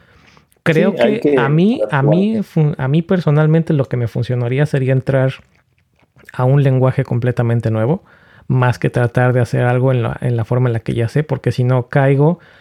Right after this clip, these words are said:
Speaker 1: en lo que tú mismo estabas diciendo, Miguel Ángel, que es, si ya sé hacerlo de esta forma, aunque estoy aprendiendo algo nuevo, voy a terminar haciéndolo de la forma que ya conozco. ¿Por qué? Porque el, el lenguaje me lo está permitiendo y las herramientas me lo están permitiendo. A mí.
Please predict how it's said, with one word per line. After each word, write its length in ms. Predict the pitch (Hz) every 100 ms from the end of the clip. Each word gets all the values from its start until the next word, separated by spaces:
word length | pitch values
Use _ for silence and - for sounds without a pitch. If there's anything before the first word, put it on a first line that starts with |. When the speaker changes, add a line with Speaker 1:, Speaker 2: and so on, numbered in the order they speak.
| - _ -
Speaker 1:
en 160 | 131
lo 100 | 127
que 120 | - 127
tú 120 | 135
mismo 200 | 131 131
estabas 340 | - 123 120
diciendo, 500 | 120 143 143 135 127
Miguel 300 | 123 127 127
Ángel, 320 | 127 - 127
que 300 | - 120 127
es, 180 | 139 - - - _
si 200 | - 131
ya 200 | 123 135
sé 120 | 131 151
hacerlo 420 | - 151 135 123
de 80 | 131
esta 220 | - 147
forma, 420 | 165 156 147 151
aunque 180 | 131 117
estoy 180 | - 131
aprendiendo 440 | 131 131 135 135
algo 160 | 139 131
nuevo, 280 | 139 139 156
voy 160 | 139 127
a 60 |
terminar 440 | 127 120 117 120 120
haciéndolo 440 | 127 120 123 117
de 80 | 117
la 120 | 113
forma 280 | - 120 110
que 100 | -
ya 100 | 113
conozco. 480 | 127 147 160 123 - - - -
¿Por 180 | - 120
qué? 160 | - 127
Porque 340 | 143 - 131
el, 180 | 113 107
el 180 | - 113
lenguaje 460 | 113 123 139 127 143
me 120 | 127
lo 60 |
está 200 | 110 120 -
permitiendo 720 | 110 113 - 139 135 135 131
y 40 |
las 180 | 117 113
herramientas 440 | 113 113 113 120
me 80 | 117
lo 60 | 107
están 180 | 110
permitiendo. 520 | 107 110 110 160 143 - _ - - - -
A 100 | 123
mí. 240 | 123